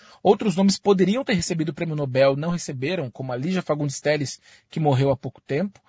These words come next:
E agora nós temos, quem sabe, essa chance de ver a história acontecendo. No nosso caso, no caso da língua portuguesa, o prêmio Nobel só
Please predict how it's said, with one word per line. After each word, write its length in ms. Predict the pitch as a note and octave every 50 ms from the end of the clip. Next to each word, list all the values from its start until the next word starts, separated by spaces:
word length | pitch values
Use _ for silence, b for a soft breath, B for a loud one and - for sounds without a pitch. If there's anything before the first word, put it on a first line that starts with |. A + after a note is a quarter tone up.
| b b b b b b b
E 60 | -
agora 1120 | A3 G#3+ G3+ G3 G#3 G#3 G3 G3 G#3 G#3+ G#3+ G#3+ G#3+ G#3 G3+ F#3+ F3 D#3+ D3+ C#3+ C#3 C3 C3
nós 180 | D3 E3+ E3+
temos, 220 | - - F#3 F#3+ -
quem 140 | - - F3+
sabe, 260 | - - E3+ E3 E3
essa 180 | D#3 - -
chance 320 | D3 - - D3+ D3 C#3 -
de 100 | - C3+
ver 160 | A#2+ B2 C3
a 40 | C3+
história 340 | C3 - - - C3+ C3 C3+
acontecendo. 920 | C3 - - C3+ - - C#3 B2+ - - - B2 A#2+ A#2 A2 A2 G2+ F#2+ _ b b b b b b b b b b b b b _ _ -
No 760 | - D3+ D#3+ D#3+ D#3 D#3 D3+ D3+ D3 D3 C#3+ C#3 C#3 C#3 C#3
nosso 360 | C#3+ D3 D#3+ G#3 - - -
caso, 400 | D3 - - D3 D#3 G3 G3 E3+
no 80 | D#3+ D3+
caso 220 | - D3+ D#3 E3+
da 80 | F3 F3
língua 160 | F3+ F3 E3+
portuguesa, 480 | - F3 D3+ - C#3 C#3 D3 F3 F3+ F3
o 40 | -
prêmio 180 | E3+ E3 E3+
Nobel 260 | E3+ E3+ D#3+ D3+ G#3 G3
só 240 | - - G3 G3+